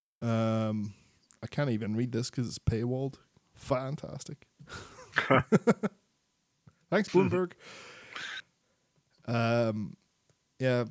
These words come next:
Speaker 1: but li-, like, if, if the deal had fallen apart, Microsoft would have to pay Activision three billion dollars. Uh,
Speaker 2: Jesus.
Speaker 1: so I guess no one wants that.
Speaker 2: No.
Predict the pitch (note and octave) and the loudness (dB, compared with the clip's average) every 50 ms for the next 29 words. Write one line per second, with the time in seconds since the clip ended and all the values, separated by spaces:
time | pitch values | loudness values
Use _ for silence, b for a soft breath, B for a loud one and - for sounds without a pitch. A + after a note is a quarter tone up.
0 | - _ _ _ _ D3 D3 C#3 D3 D3+ C#3 B2+ C#3 C3+ B2+ - C3+ D3 D3 C3+ | -8 _ _ _ _ 10 10 12 10 8 8 6 2 0 0 4 6 6 6 6
1 | B2+ - - - - - - - _ _ _ _ _ _ _ _ _ _ _ _ | 4 2 -2 -6 -8 -12 -16 -18 _ _ _ _ _ _ _ _ _ _ _ _
2 | _ - C3+ - - D3+ C3 B2 D#3 F3 G3+ G3+ F3+ - - D#3 C#3 B2+ A#2 A2 | _ -2 0 4 4 4 6 8 8 10 10 10 8 8 8 8 8 8 6 4
3 | - B2 B2 C3+ D#3 - _ _ _ - - B2+ B2 B2+ - - - C#3 C3+ C3+ | 4 6 6 6 4 2 _ _ _ -6 -2 -2 -2 -2 -2 0 0 0 2 0
4 | C3+ G#2+ A2 A#2+ A#2+ - A#2 A2 G#2+ G#2+ - - A2+ G#2+ A2 - C#3 C3+ C3 C3+ | 0 -2 -2 -4 -2 -2 0 0 0 0 -2 -4 -6 -8 -2 0 2 2 2 2
5 | C3+ B2+ - - A#2+ A#2 A2 A2+ A2 G#2 G#2+ G#2+ G2+ - - D#2 - C3 C3 C3 | 0 -4 -2 -2 -2 -2 0 -2 -4 -4 -4 -4 -4 -4 -4 -4 -2 -2 -4 -4
6 | C3 - - - _ _ _ _ _ _ _ _ _ _ _ _ _ _ _ _ | -6 -10 -14 -18 _ _ _ _ _ _ _ _ _ _ _ _ _ _ _ _
7 | _ _ _ _ _ _ _ _ _ _ _ _ _ _ _ _ _ _ _ _ | _ _ _ _ _ _ _ _ _ _ _ _ _ _ _ _ _ _ _ _
8 | _ _ _ _ _ _ _ _ _ _ _ _ _ _ A#2 A#2 F#2 E2+ - - | _ _ _ _ _ _ _ _ _ _ _ _ _ _ -6 -4 -4 -4 -2 0
9 | C#3+ C#3+ C#3 A#2+ G2+ - - - F2 - - - - _ _ _ _ _ _ _ | 2 4 4 4 2 0 -4 -6 -8 -10 -12 -14 -16 _ _ _ _ _ _ _
10 | _ _ _ _ _ _ _ _ _ _ _ _ - - A#2 G#2+ A#2 D3 F#3+ - | _ _ _ _ _ _ _ _ _ _ _ _ -10 -6 -4 -4 -4 -4 -6 -4
11 | - B2+ A#2+ A#2+ A#2+ A2+ A2 G#2 - - A2 G#2+ F2 F2+ - _ _ _ _ _ | 0 2 4 4 6 4 4 2 0 -4 -6 -6 -6 -8 -8 _ _ _ _ _
12 | _ - _ _ _ _ _ G#2+ G#2+ G#2+ G#2 F#2+ F2 | _ -20 _ _ _ _ _ 0 2 4 4 4 0